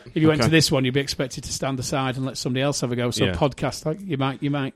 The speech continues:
Speaker 1: you might get, a,
Speaker 3: Might
Speaker 1: you might
Speaker 3: be
Speaker 1: get
Speaker 3: on
Speaker 1: a
Speaker 3: the
Speaker 1: seat.
Speaker 3: list. <laughs>
Speaker 1: You might get the gig.
Speaker 2: <laughs> Top table this time.
Speaker 3: Definitely.
Speaker 2: Or there'll be an empty space there next week.
Speaker 3: <laughs> So what, what, so the three things that were discussed then, just briefly, presume season tickets.
Speaker 1: Yeah.
Speaker 2: Yeah, so key
Speaker 3: Is one of
Speaker 2: takeaways,
Speaker 3: them.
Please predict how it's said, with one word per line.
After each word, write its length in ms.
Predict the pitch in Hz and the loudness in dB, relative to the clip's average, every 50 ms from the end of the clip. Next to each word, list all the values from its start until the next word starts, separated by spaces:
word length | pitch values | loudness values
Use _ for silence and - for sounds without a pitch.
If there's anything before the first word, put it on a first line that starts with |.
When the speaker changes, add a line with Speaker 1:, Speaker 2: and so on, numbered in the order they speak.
| _ | _
Speaker 1:
you 80 | - 147 | -6 -4
might 220 | 139 143 139 127 | -2 -2 -2 -4
get, 140 | 143 156 - | -4 -4 -4
a, 40 | 160 | -2
Speaker 3:
Might 100 | - - | 0 2
Speaker 1:
you 60 | - | 2
might 120 | 151 - - | 4 4 4
Speaker 3:
be 60 | - - | 4 4
Speaker 1:
get 60 | 104 | 4
Speaker 3:
on 160 | 104 - 127 | 4 4 4
Speaker 1:
a 20 | - | 4
Speaker 3:
the 60 | 180 | 4
Speaker 1:
seat. 260 | 175 147 - - - - - | 4 0 -2 -4 -4 -4 -6
Speaker 3:
list. 300 | 151 - - - 160 - _ - | -8 -6 -4 -6 -8 -6 _ -4
<laughs> 80 | 151 | 0
Speaker 1:
You 60 | 160 165 | 2 4
might 160 | 175 170 156 | 4 4 4
get 80 | 160 151 | 2 2
the 80 | 143 | 2
gig. 320 | 127 - 165 180 160 - - - - - - - 160 - - 156 | 4 6 6 6 6 4 -2 -12 -12 -12 -10 -8 -8 -6 -6 -8
Speaker 2:
<laughs> 440 | - - - 151 - - _ _ - | -6 -4 -6 -6 -6 -8 _ _ -6
Top 220 | - - 135 - - | 0 0 0 0 2
table 380 | - 135 127 123 117 120 117 | 4 6 6 8 8 8 6
this 180 | 117 123 - - | 6 4 2 0
time. 360 | - - 117 117 120 123 120 - - | 0 2 4 6 6 4 4 2 -2
Speaker 3:
Definitely. 420 | - 87 - - - 87 87 - - | -8 -8 -6 -6 -6 -6 -4 -2 0
Speaker 2:
Or 40 | 107 | 0
there'll 120 | 104 107 | 2 2
be 100 | 104 110 | 4 4
an 80 | 110 110 | 6 6
empty 240 | 110 110 107 - 117 | 4 4 2 0 -4
space 380 | 110 - - 117 110 110 107 - | -4 0 2 4 4 4 4 4
there 260 | - 110 104 113 110 104 | 4 4 6 6 6 6
next 240 | 110 110 - - - | 4 4 2 2 2
week. 240 | 107 107 107 - - | 4 6 4 4 2
Speaker 3:
<laughs> 40 | - | 0
So 340 | - - 135 135 139 - - - | 4 6 6 6 6 2 0 2
what, 200 | 147 - - - | 2 2 4 6
what, 340 | - 160 143 - 156 - | 4 4 6 4 2 0
so 240 | - - 147 143 147 - | 2 2 2 4 4 2
the 200 | 139 123 143 131 | 2 2 0 2
three 240 | - 151 151 143 | 4 4 4 4
things 280 | 131 - 143 135 131 120 | 4 2 2 0 2 2
that 100 | 131 104 | 2 2
were 80 | 113 117 | 2 2
discussed 420 | 110 104 - - 123 113 - - | 0 -2 -2 -2 -2 -2 -4 -4
then, 220 | 92 87 90 101 104 | -4 -4 -4 -4 -6
just 180 | 104 104 - | -8 -8 -8
briefly, 580 | - 107 107 104 98 - - 101 101 101 92 - _ _ - - - | -6 -6 -6 -6 -6 -6 -4 -4 -4 -4 -6 -12 _ _ -20 -20 -14
presume 340 | - 110 101 113 113 107 104 | -10 -6 -2 -2 0 0 -2
season 340 | - - 113 107 98 95 95 | -2 -2 -2 -2 -2 -6 -6
tickets. 340 | - - - - 143 135 208 | -6 -6 -2 0 2 4 6
Speaker 1:
Yeah. 100 | 208 190 | 6 6
Speaker 2:
Yeah, 60 | 170 | 6
so 60 | 156 | 6
key 80 | 160 165 | 6 6
Speaker 3:
Is 120 | 143 - - | 4 4 2
one 120 | 143 127 | 2 2
of 80 | 127 120 | 2 4
Speaker 2:
takeaways, 400 | - 139 127 120 120 117 120 113 | 6 6 8 8 8 6 6 4
Speaker 3:
them. 100 | 110 | 2